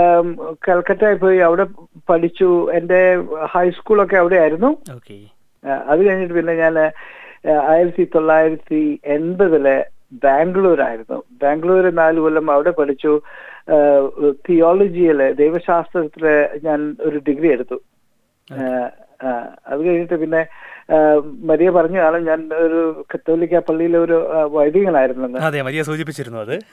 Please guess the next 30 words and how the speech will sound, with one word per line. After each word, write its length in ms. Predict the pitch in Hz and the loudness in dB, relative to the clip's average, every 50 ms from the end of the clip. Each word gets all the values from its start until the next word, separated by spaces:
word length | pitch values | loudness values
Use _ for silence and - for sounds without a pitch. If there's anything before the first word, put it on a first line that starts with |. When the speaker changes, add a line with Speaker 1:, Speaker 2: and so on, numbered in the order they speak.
| - - - - - - - - - - 160 | -20 -20 -20 -20 -20 -20 -20 -14 -4 -2 0
Speaker 1:
അപ്പം, 380 | 151 175 196 214 233 226 226 | 2 2 2 2 2 0 2
ആ, 120 | 226 214 202 | 2 2 2
ആ, 380 | - - 190 185 185 185 - - | 2 2 2 4 4 2 0 0
അത് 420 | 180 175 175 175 175 208 220 226 226 | 2 2 2 2 2 4 4 4 2
ഇപ്പൊ 200 | 214 208 214 202 | 2 0 -2 -2
എൺപത്തിനാല് 760 | 202 190 180 190 185 185 190 202 202 - 214 214 214 214 214 | -2 0 0 0 0 0 -2 -2 -2 -2 0 2 4 4 4
തൊട്ട് 240 | 214 214 196 - 214 | 4 2 2 2 2
എൺപത്തെട്ട് 640 | 208 202 190 196 185 190 190 185 185 - 202 185 208 | 2 2 0 -2 -2 -2 -2 -2 0 -2 -2 0 2
വരെ 220 | 196 185 185 190 | 2 2 2 2
ഞാൻ 300 | 185 190 190 190 190 180 | 0 0 -2 -2 -2 -2
ഒരു 120 | 180 185 185 | -4 -2 0
വൈദികനായിട്ട് 880 | 180 180 175 175 170 175 190 196 185 208 202 202 196 190 190 202 190 196 | 2 2 2 2 0 -2 -6 -2 0 0 0 2 2 2 2 0 -2 -4
പ്രവർത്തിച്ചു. 580 | - - 185 175 185 185 175 - 190 - - | -6 -4 -2 -2 -2 -2 -2 -4 -4 -2 0
അപ്പം 300 | 185 170 165 - 190 185 | 0 0 0 -2 -4 -2
ഞാൻ 160 | 190 190 190 190 196 202 190 - - - - - - - _ - | -2 -2 0 2 2 0 0 -2 -8 -20 -20 -20 -20 -20 _ 0
തിരിച്ച് 260 | 208 202 190 190 - 226 | 0 0 0 0 0 0
കൽക്കട്ടയിൽ 460 | 202 196 185 180 202 202 202 220 208 | 2 2 2 2 2 2 2 2 2
പോയി. 380 | 170 185 190 196 214 208 - - 175 | 4 4 4 4 2 0 -2 -4 -2
അവിടെ, 480 | - 170 175 175 185 196 202 202 202 190 - - - - - _ _ _ - 151 | 0 0 2 2 4 4 4 4 2 0 -4 -10 -20 -20 -20 _ _ _ -6 -6
എന്നിട്ട് 360 | 151 170 180 196 196 170 185 | -4 -4 -4 -4 -2 0 0
അവിടുന്നാണ് 640 | 170 165 175 180 190 202 220 208 190 175 165 175 180 | 0 2 2 2 2 2 2 0 0 0 0 0 0
ഞാൻ 260 | 175 170 170 170 165 | 0 2 2 0 0
പിന്നെ 400 | - 170 160 165 160 156 156 151 147 - _ _ - - | -2 -6 -6 -4 -4 -4 -4 -6 -8 -12 _ _ -4 -2
തീരുമാനിച്ചത് 840 | 151 151 156 160 156 156 160 151 - 165 156 151 151 147 147 147 147 | -2 -2 0 0 -2 -2 -2 -4 -6 -4 -2 0 0 0 0 -2 -4
ഇത് 460 | 147 - 147 147 147 143 - 156 151 | -6 -8 -10 -12 -12 -10 -10 -10 -10
ചിലപ്പം 500 | 151 - - 151 151 147 151 151 151 151 | -8 -6 -6 -6 -6 -6 -8 -8 -10 -8
എനിക്കുള്ളതല്ല, 840 | 147 147 147 - _ - - 160 151 147 151 147 143 139 143 147 147 | -10 -10 -12 -14 _ -10 -6 -6 -4 -4 -2 -2 -2 -2 0 0 0
അതുകൊണ്ട് 520 | 143 - - 139 143 143 143 143 143 143 | 0 -2 -4 -6 -8 -8 -8 -8 -10 -10
ഞാൻ, 360 | 143 143 143 139 139 143 143 | -8 -6 -6 -6 -6 -6 -6
ആ, 200 | 139 139 139 135 | -6 -4 -6 -6